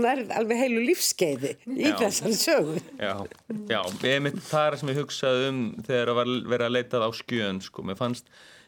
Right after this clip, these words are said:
Speaker 2: ég vissi ekki alveg hvað var á skjön, en það er eitthvað við, kannski þetta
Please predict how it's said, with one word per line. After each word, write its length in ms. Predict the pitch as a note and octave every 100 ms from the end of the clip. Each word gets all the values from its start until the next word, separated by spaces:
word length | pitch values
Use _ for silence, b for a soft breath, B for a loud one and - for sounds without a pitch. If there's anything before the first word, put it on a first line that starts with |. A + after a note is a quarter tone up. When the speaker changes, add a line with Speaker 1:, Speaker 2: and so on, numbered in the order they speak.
| -
Speaker 2:
ég 60 |
vissi 220 | G#2+ - -
ekki 100 | B2+
alveg 240 | C#3+ B2
hvað 320 | - D3 D#3+
var 140 | D3+ C#3+
á 40 | -
skjön, 320 | C#3+ A#2+ - G#2+
en 80 |
það 140 | G#2+ B2
er 100 | C3
eitthvað 320 | C3 B2+ B2
við, 320 | C3+ C#3 C3+
kannski 260 | C3 B2 B2
þetta 160 | A2+